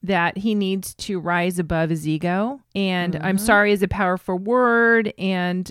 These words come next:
Speaker 1: that he gets demeaning and nasty. So she did tell him all that stuff, but honestly, I don't think it's gonna make a difference.
Speaker 2: Yeah, but, but his whole thing is, "This is me. This is the way I am.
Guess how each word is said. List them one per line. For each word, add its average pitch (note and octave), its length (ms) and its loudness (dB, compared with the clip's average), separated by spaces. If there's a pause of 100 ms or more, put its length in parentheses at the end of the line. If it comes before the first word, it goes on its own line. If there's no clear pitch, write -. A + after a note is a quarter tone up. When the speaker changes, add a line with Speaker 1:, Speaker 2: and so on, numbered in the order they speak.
(120)
Speaker 1:
that G3 140 2
he G#3+ 100 0
gets G3 260 -2
demeaning F#3 460 -2
and E3+ 100 -6
nasty. F3+ 460 -4
So G3+ 180 -2
she C4+ 160 -8
did E4 240 -6
tell F3 260 -2
him G#3 100 0
all A3 120 0
that A#3 220 -4
stuff, A#3+ 320 -2
but A3 220 -4
honestly, F#3+ 360 -8
I E3 40 -8
don't D#3 100 -6
think D3 120 -10
it's - 120 -12
gonna - 160 -12
make - 160 -14
a - 40 -16
difference. - 680 -18
Speaker 2:
Yeah, C#3 380 -8
but, A#3 140 -2 (160)
but A#3 160 -2
his E4+ 280 -4
whole B3 140 -2
thing A3 220 -4
is, E3 180 -6 (200)
"This G#3 240 2
is G#3 180 -2
me. E3+ 520 -2 (140)
This F#3+ 300 0
is G3 140 -4
the A3 80 -2
way F3+ 240 0
I F3 120 2
am. D#3 440 -6